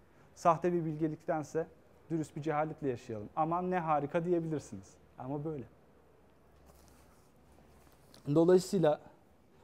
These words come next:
maksimum kontrol hem değerlerle hem de kabulle birlikte gelecek. Kabul, kontrol, iki şişe. Bu aklınızda bulunsun. Şimdi tuhaf bir şey isteyeceğim sizden. Lütfen sağ elinizle sol kulağınıza bir dokunabilir misiniz?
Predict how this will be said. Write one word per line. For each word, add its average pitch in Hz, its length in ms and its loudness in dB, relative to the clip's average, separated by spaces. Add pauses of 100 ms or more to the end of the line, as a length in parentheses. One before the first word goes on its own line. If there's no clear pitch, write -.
maksimum 196 500 4
kontrol 175 360 -2
hem 175 220 -2
değerlerle 196 680 2 (360)
hem 175 200 0
de 185 60 0
kabulle 160 460 0
birlikte 110 320 -6
gelecek. 104 400 -8
Kabul, 170 240 0
kontrol, 143 360 -6
iki - 160 -12
şişe. - 280 -18 (1400)
Bu 202 380 6 (300)
aklınızda 151 560 2
bulunsun. 123 320 -4
Şimdi 180 360 0
tuhaf 190 300 2
bir 180 60 -8
şey 190 140 -4
isteyeceğim 123 460 -6
sizden. 127 340 -10 (1400)
Lütfen 180 380 0 (760)
sağ 196 380 4
elinizle 160 360 -2
sol 180 240 0
kulağınıza 156 440 -2
bir 143 80 -8
dokunabilir 156 440 -6
misiniz? - 480 -14